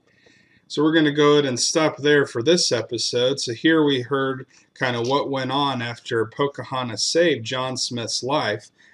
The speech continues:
There was some early strife between Powhatan and the settlers. Then there was peace, and then we heard at the end this story about another Indian maiden basically saving John Smith's life again.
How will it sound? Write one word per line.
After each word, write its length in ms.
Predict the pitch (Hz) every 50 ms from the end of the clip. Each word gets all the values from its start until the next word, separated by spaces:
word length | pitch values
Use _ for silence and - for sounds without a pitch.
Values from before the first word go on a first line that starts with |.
| _ -
There 140 | 120 113
was 180 | 117 117 117 -
some 180 | - 113 113 90
early 340 | 120 143 147 143 139 127
strife 640 | 117 - - - - 131 123 120 131 143 139 - -
between 600 | 123 113 - - 135 127 123 123 120 117 113 110
Powhatan 840 | - - 127 123 127 131 127 - - 135 127 127 127 131 135 143 - - - - _ -
and 240 | - 123 139 139 120
the 80 | 113 104
settlers. 840 | - - 170 - 180 - - 104 101 98 104 110 - - - - _ _ _ _
Then 180 | - 139 151 151
there 160 | 143 131 120
was 200 | 110 107 - -
peace, 500 | - - - 139 127 131 139 135 - -
and 120 | 117 117
then 120 | 120 120 120
we 140 | 120 117
heard 220 | 113 135 131 127 120
at 140 | 113 107 -
the 140 | 104 101
end 520 | - 143 160 156 123 101 101 107 110 - - _ _ _ _ _
this 240 | - 120 120 - -
story 400 | - - 139 127 127 120 120 117
about 280 | 110 110 113 110 107 104
another 480 | 104 107 120 151 185 180 143 113 107
Indian 480 | 107 107 107 107 107 110 107 104 104 104
maiden 400 | 104 107 107 107 110 110 113 113
basically 580 | 113 113 110 107 - - 113 104 - 107 98 95
saving 540 | - - - 139 143 143 127 113 101 101
John 320 | 98 - 113 113 113 113 107
Smith's 440 | - - - 113 107 98 - - -
life 280 | 104 101 101 101 -
again. 480 | 98 95 92 101 110 120 107 92 80